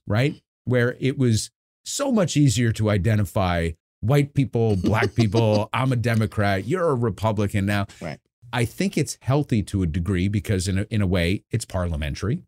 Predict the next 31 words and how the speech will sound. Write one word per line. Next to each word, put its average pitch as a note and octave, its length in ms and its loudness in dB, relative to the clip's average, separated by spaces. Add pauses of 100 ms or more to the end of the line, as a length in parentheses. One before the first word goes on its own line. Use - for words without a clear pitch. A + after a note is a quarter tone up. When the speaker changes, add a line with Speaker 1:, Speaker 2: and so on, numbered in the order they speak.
Speaker 2:
Mm. G#2 160 0
Speaker 1:
right? F#2+ 200 0 (440)
But G#2+ 200 0
in A#2 160 2
another D3+ 300 2
way, E2+ 380 0
it's - 280 -2
really E3+ 360 2
kind D3 240 -2
of A#2 80 -2
confused G#2+ 760 0
all A2+ 220 2
the A#2+ 180 2
angles G#2+ 420 0
and D2 160 -2
the D#2 40 -4
lenses G2 640 0
and D#2+ 140 0
the, D#2+ 180 -4
and F2+ 120 -2
the D2+ 60 -4
prognostications G#2 960 -4
you F2+ 120 -4
c-, G#2+ 60 -6
you G#2 220 0
can F2+ 120 -4
make. F#2 260 -2 (420)
So - 120 -4
now A2+ 200 2
you've B2+ 240 2
got F#2+ 300 0